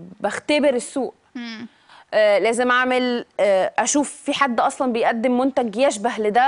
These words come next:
Speaker 1: أو هو نفسه أو مش موجود خالص. آه، ممكن أجرب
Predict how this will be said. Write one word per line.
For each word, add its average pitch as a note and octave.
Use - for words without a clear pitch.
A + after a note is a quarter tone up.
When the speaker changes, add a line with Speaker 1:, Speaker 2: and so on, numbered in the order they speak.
Speaker 1:
أو G#3+
هو B3
نفسه C4+
أو A3
مش A3
موجود A#3
خالص. C4
آه، A3
ممكن C4+
أجرب C#4